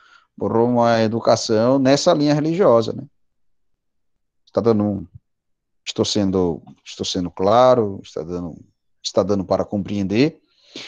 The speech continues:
As normas e práticas, códigos culturais, como etiqueta, moral, representações coletivas, né? Também são coisas que estão presentes na sociedade. E um sistema, ele não depende dos sujeitos para existir. As coisas já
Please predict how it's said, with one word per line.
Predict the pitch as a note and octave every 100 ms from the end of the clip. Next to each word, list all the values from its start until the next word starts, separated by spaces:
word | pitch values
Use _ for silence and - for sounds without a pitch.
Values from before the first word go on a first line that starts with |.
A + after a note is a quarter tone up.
| - _
As | - C#3+ C3+
normas | D#3 F3+ F#3 E3
e | D3+
práticas, | - D3 D#3 D3+ - B2+ B2 G#2 -
códigos | - B2 C#3+ C3 - B2+
culturais, | - C3 - A#2+ B2 C#3 C3
como | - A#2
etiqueta, | A#2+ - - G#2+ A#2 B2+ B2 G2
moral, | G#2+ G2+ F#2+ G#2+ B2 A#2+ G2+
representações | G2+ G#2 G#2+ A2 A2 - A2+ -
coletivas, | - A2 G#2+ G2 A2 C3 G2+ F2 E2
né? | G2 A2 - _ _ _ - _ _ _
Também | - B2 A2 A#2
são | - -
coisas | - F#2+ F2+ G2+ G#2+
que | - G#2 G2 G2 A2 A2+ A2
estão | - G#2 G2
presentes | - G2+ E2+ F2 F2+ - G2 F#2
na | F#2
sociedade. | F2+ F#2+ - G#2 F#2+ F#2+ G#2 A#2 A2+ G#2
E |
um | A#2+ C3+
sistema, | D3+ - A#2+ A#2 B2+ D3 C#3+ C3
ele | B2+
não | A#2+ B2+ C#3
depende | C3+ - A2+ A2 A#2+ C3 C#3 C3+
dos | A#2+ B2+
sujeitos | C#3+ A2 A2+ A2+
para | - B2 C3
existir. | B2+ D#3 - - G#2
As | A2 -
coisas | A#2 A2+ A#2
já | A#2 A#2+